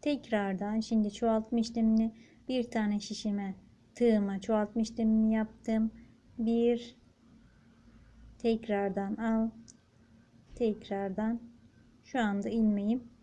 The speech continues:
beş taneye çıktı. Tekrar kenardaki iki ilmeğimi, diğer ilmeklerimi de tek tek alıyorum.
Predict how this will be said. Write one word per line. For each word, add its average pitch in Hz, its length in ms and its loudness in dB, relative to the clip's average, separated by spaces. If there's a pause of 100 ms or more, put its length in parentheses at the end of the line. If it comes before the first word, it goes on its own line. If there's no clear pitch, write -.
(180)
beş 208 220 0
taneye 185 460 -4
çıktı. - 340 -12
Tekrar 220 560 -2 (1500)
kenardaki 214 760 2
iki - 160 -6
ilmeğimi, 220 640 2 (1080)
diğer 214 320 2
ilmeklerimi 196 640 -4
de 196 160 -8
tek 233 340 -4
tek 226 400 -6
alıyorum. 185 500 -4